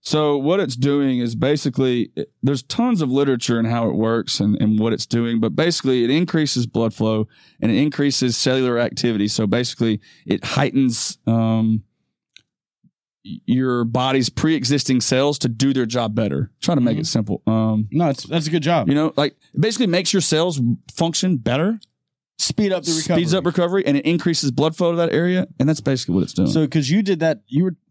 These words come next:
Speaker 2: were you doing that? Is that what you were doing after travel days? Like
Speaker 1: Hundred percent. I do it every morning. I do it on my balls.
Speaker 2: Yeah?
Speaker 1: Increases testosterone.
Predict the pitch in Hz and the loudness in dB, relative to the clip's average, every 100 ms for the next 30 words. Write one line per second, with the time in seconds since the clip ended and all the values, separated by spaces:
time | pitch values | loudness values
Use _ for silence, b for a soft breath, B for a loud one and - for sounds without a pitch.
0 | 127 151 185 208 220 151 131 151 135 151 | -2 0 0 0 0 2 2 2 0 0
1 | 185 180 175 160 165 151 131 139 139 - | 0 0 0 0 0 0 -2 -2 -2 -2
2 | 117 123 139 139 139 143 127 113 101 - | 0 0 0 0 0 -2 0 -2 -2 -8
3 | _ - 123 107 113 110 127 139 123 120 | _ -4 0 0 0 0 2 2 0 0
4 | 127 143 147 - _ _ _ _ - 170 | 0 0 -2 -6 _ _ _ _ -2 0
5 | 208 139 113 120 117 110 - - _ _ | 2 0 -2 -2 -2 -2 -6 -12 _ _
6 | _ _ _ _ - 113 165 247 240 147 | _ _ _ _ -2 0 0 -2 0 0
7 | 143 127 117 123 117 107 113 98 82 82 | 0 0 0 0 2 0 0 0 0 -2